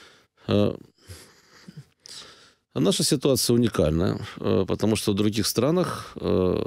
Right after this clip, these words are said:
мало того, что процентные ставки ниже, э, но и, э, есть специальные инструменты, которые позволяют, э, получать кредиты инвесторам фактически под нулевые процентные ставки.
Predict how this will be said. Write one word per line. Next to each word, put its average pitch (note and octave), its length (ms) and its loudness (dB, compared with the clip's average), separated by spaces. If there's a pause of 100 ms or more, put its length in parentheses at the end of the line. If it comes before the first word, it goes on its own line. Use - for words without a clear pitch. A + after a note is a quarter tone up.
(300)
мало F#2 360 0
того, F2 200 2
что - 240 -2
процентные F#2+ 540 0
ставки F#3 400 -2
ниже, F2 360 0 (500)
э, D#2 380 -2
но G#2+ 300 2
и, F#2+ 400 2 (880)
э, E2 360 0 (380)
есть - 360 -2
специальные F#2+ 560 2
инструменты, G#2 720 0 (400)
которые F#2+ 400 0
позволяют, G2 680 2
э, E2+ 200 2
получать F2+ 540 -2
кредиты F#2+ 600 -2
инвесторам D#2 600 -2 (340)
фактически - 520 -6
под G#2 260 -4
нулевые A2+ 400 2
процентные - 540 -6
ставки. - 460 -8